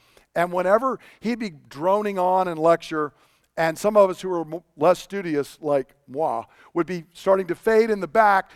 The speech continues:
suddenly he'd start stomping the ground, and that meant this might show up on a quiz, which means it is going to show up on a quiz, so wake up and pay attention. That's what the writer is doing here. He's stomping on the ground and saying, "Do you see?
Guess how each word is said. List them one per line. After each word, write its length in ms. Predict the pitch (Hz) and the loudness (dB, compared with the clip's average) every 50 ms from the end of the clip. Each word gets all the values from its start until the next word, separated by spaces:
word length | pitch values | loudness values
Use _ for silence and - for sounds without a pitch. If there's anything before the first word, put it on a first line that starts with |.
| _ _ | _ _
suddenly 440 | _ - - 214 226 233 233 220 214 185 | _ -4 0 2 2 2 0 -2 -4 -4
he'd 200 | 190 208 208 - | -4 -6 -8 -6
start 320 | - - 208 196 185 - | 0 2 2 2 2 0
stomping 560 | - - - 208 202 202 208 202 208 202 190 | -6 -2 0 2 2 2 2 0 -4 -6 -6
the 80 | 175 160 | -8 -8
ground, 420 | 151 180 196 196 196 175 151 147 | -4 -2 0 0 0 0 -2 -4
and 120 | 151 156 165 | -4 -2 0
that 160 | 175 196 208 | 0 0 0
meant 260 | 180 185 185 180 - - - - _ - | -2 -2 -4 -4 -6 -10 -20 -20 _ -2
this 240 | 202 247 - - 165 | -2 -2 -2 -2 0
might 300 | 202 214 233 254 233 - | 4 4 4 4 2 -4
show 180 | - 202 202 | -2 0 0
up 140 | 196 190 196 | 0 2 0
on 120 | 185 175 | 0 0
a 60 | 160 147 | -2 -4
quiz, 500 | - - 196 226 214 196 180 165 131 143 | -6 -2 2 4 4 4 2 0 -4 -8
which 300 | 165 175 - - - 170 | -12 -12 -12 -12 -14 -10
means 400 | 190 196 196 190 180 - - - - | -8 -8 -6 -6 -8 -12 -16 -10 -4
it 160 | 185 196 208 _ - | -4 -4 -4 _ 0
is 260 | 226 247 254 226 170 | 0 0 0 0 -2
going 220 | - 190 185 175 | -4 -4 -4 -4
to 60 | 156 | -6
show 200 | 139 - 180 160 | -8 -6 -4 -4
up 100 | 151 - | -4 -4
on 100 | 151 147 | -6 -8
a 40 | 139 | -8
quiz, 260 | - - 156 143 123 | -6 -6 -6 -6 -4
so 140 | - - 160 | -6 -8 -8
wake 280 | 160 170 190 196 196 - | -6 -4 -4 -4 -2 -2
up 140 | 196 196 196 | -2 -2 -4
and 120 | 180 160 | -6 -8
pay 120 | 180 190 170 | -6 -6 -6
attention. 480 | - - 175 175 156 - - 107 87 _ _ _ _ _ _ _ _ _ _ _ _ - | -6 -6 -6 -6 -6 -8 -14 -20 -20 _ _ _ _ _ _ _ _ _ _ _ _ -2
That's 280 | 120 160 190 220 - - | 4 6 6 6 6 4
what 160 | 233 233 - | 0 -2 -2
the 100 | 220 202 | -2 -2
writer 400 | 196 196 196 202 208 208 202 196 | 2 4 4 4 4 2 0 -2
is 140 | 190 170 135 | -4 -6 -6
doing 320 | 143 214 214 208 190 170 | -8 -6 -6 -4 -6 -6
here. 300 | 147 147 147 120 101 - - - 131 - _ | -6 -8 -8 -8 -10 -12 -16 -20 -20 -16 _
He's 240 | - 190 208 190 - | -6 -6 -6 -6 -8
stomping 500 | - - 220 214 220 226 226 - 233 220 | -4 0 2 4 4 4 2 0 -4 -2
on 160 | 233 226 226 | 0 0 0
the 80 | 220 208 | 0 -2
ground 220 | 196 214 220 214 | 0 2 2 2
and 100 | 208 190 | 0 -2
saying, 280 | - 208 208 196 170 123 | -4 -4 -4 -4 -6 -10
"Do 120 | 123 226 247 | -10 -8 -8
you 280 | 254 240 247 247 233 | -8 -6 -8 -8 -8
see? 680 | 190 - - - - 262 294 285 247 196 147 113 92 87 | -10 -12 -14 -10 -6 -4 -2 0 0 0 -2 -2 -6 -14